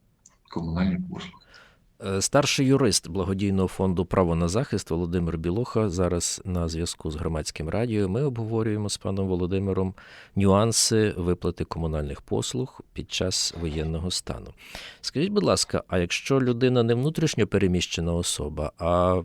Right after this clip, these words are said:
Speaker 2: ну, от виїхала там за кордон з дитиною, мама, наприклад, а потім повернулася, вона має право теж отримати таку довідку, що вона не проживала, і, відповідно,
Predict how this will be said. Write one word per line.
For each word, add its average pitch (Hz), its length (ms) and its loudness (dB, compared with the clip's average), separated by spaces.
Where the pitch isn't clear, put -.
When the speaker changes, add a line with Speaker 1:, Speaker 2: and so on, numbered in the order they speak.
Speaker 2:
ну, - 100 -8
от 180 160 -8
виїхала 120 540 0
там 78 560 -4
за 85 120 -4
кордон 92 400 0
з 131 80 0
дитиною, 92 720 0
мама, 87 380 0
наприклад, 80 500 -6
а 87 40 -4
потім 90 300 -4
повернулася, 85 800 -2
вона 98 480 0
має 117 400 0
право 95 400 2
теж - 600 -2
отримати 87 480 -2
таку 80 260 -6
довідку, 90 420 0
що - 200 -6
вона 78 160 -2
не 76 100 -2
проживала, 85 640 -2
і, 90 40 0
відповідно, 87 640 -2